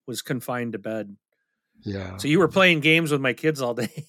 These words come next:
Speaker 1: <laughs>
Speaker 2: I know, right? I had, I
Speaker 1: You
Speaker 2: brought
Speaker 1: and,
Speaker 2: some
Speaker 1: you and
Speaker 2: board
Speaker 1: Blake
Speaker 2: games
Speaker 1: were
Speaker 2: out
Speaker 1: playing with
Speaker 2: there.
Speaker 1: them, yeah.
Speaker 2: Just think, maybe
Speaker 1: Yep.
Speaker 2: I coulda converted you into the, uh, into the
Speaker 1: A little
Speaker 2: board game
Speaker 1: sooner.
Speaker 2: lifestyle sooner.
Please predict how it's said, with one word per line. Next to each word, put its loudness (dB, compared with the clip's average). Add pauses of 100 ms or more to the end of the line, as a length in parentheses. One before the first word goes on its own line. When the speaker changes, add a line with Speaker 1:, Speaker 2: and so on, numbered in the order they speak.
Speaker 1:
<laughs> 0
Speaker 2:
I 4
know, 6
right? 2
I 2
had, -2
I 0
Speaker 1:
You 2
Speaker 2:
brought 8
Speaker 1:
and, 2
Speaker 2:
some -2
Speaker 1:
you 4
and 4
Speaker 2:
board 0
Speaker 1:
Blake 4
Speaker 2:
games -8
Speaker 1:
were 2
Speaker 2:
out 0
Speaker 1:
playing -2
with -2
Speaker 2:
there. -
Speaker 1:
them, -8
yeah. -8 (200)
Speaker 2:
Just 2
think, 2
maybe 2
Speaker 1:
Yep. 4
Speaker 2:
I 4
coulda 0
converted 0
you -6
into -6
the, -4
uh, -6 (960)
into -6
the -2
Speaker 1:
A -6
little 4
Speaker 2:
board -2
game 0
Speaker 1:
sooner. 2
Speaker 2:
lifestyle 2
sooner. 2